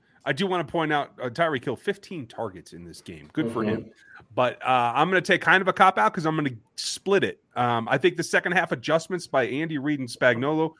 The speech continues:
Speaker 1: made this game. Despite all the players' performances, if you don't get that right,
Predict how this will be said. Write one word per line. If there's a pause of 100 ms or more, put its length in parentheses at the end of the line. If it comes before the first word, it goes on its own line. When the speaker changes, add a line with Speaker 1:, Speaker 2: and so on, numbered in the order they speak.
(140)
Speaker 1:
made
this
game. (680)
Despite
all
the
players'
performances,
if
you
don't
get
that
right,